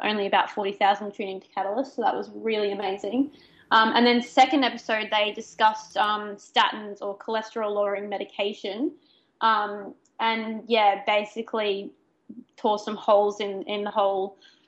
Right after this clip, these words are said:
cholesterol, um, heart disease myth as well. So that was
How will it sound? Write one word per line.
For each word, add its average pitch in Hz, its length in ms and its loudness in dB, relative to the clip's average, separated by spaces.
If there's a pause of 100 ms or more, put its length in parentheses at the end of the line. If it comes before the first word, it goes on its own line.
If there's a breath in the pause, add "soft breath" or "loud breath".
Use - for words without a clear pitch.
(160)
cholesterol, 214 920 0
um, 202 240 0
heart 214 320 2
disease 202 480 -4
myth 202 300 -6
as 196 180 -4
well. 196 560 2
So 202 260 2
that 202 160 4
was 208 160 -4